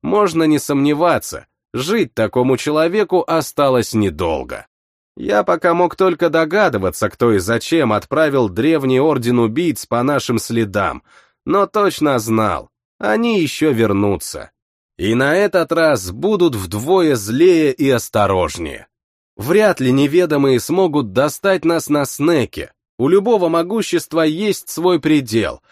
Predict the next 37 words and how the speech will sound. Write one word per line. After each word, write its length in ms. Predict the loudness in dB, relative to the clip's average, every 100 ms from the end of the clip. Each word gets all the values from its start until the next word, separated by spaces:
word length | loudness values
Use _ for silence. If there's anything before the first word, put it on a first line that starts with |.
| _ _
и 80 | -4
даже 360 | 0 0 0 -2
теням 580 | 2 2 4 2 2 2
не 100 | 2
под 220 | 0 -2
силу 320 | -2 2 2
бегать 440 | 2 2 2 -4 0
по 100 | 0
воде 380 | 2 2 0 0
так 320 | 0 0 0
же, 180 | -2 0
как 240 | -2 0
по 140 | -2
земле. 580 | 0 0 0 -2 -4 -8 _ _ _ _ -4
Во 120 | -2
всяком 380 | 0 -2 0 -2
случае, 600 | 0 0 0 0 0 -2
на 220 | -2 2 2
это 160 | 0
хотелось 560 | -2 -2 0 0 0 0
надеяться. 840 | 0 0 0 0 0 -6 -14 -16 _ _ -20 _ _ -4
Но 240 | 0 0
здесь, 580 | 0 -6 -2 2 2 0
в 120 | -10
тумане, 600 | -2 0 2 2 0 -2
среди 380 | -4 -4 -2 -2
голых 400 | 0 2 2 0
черных 480 | -2 0 0 0 -2
стволов, 680 | -4 0 0 2 2 0 -4 _ _ _
они 260 | -2 0
без 240 | 0 -2 -4
труда 500 | 0 0 0 0 0
вырежут 600 | 0 0 0 0 -2 0
нас 240 | 0 0
всех 400 | -6 -2 -2 0
по 180 | 0 0
одному, 640 | 2 2 2 2 0 -4